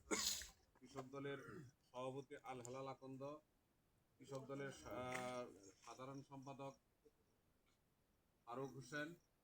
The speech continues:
কেন্দ্র কমিটির সদস্য সচিব আব্দুল হাকিম ভাই, এই অত্র এলাকা আমাদের এই ওয়ার্ডের সিনিয়র সহসভাপতি, আহ, আবু হানিফ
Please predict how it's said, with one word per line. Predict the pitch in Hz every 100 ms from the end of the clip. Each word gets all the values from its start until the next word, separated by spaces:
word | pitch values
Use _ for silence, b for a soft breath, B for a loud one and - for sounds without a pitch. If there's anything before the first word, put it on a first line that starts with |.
| - - - - - - -
কেন্দ্র | 135 131 135 117
কমিটির | 131 135 147 143 139 - - 185 175 170 175 - - 190 -
সদস্য | 127 120 135 - 135
সচিব | 143 139 147 147 - - - -
আব্দুল | - 113 120
হাকিম | 113 113 139 131
ভাই, | 123 139 151 - - - _ - - - -
এই | 120 127
অত্র | 120 131 -
এলাকা | 131 127 127 127
আমাদের | 127 127 131 123 117 -
এই | 110 117 117 113
ওয়ার্ডের | 95 120 127 135 135 - - - - - -
সিনিয়র | 113 135 135
সহসভাপতি, | 131 131 127 135 135 135 127 135 131 - - _ - - - - - -
আহ, | 104
আবু | 110 107 120 123
হানিফ | 117 117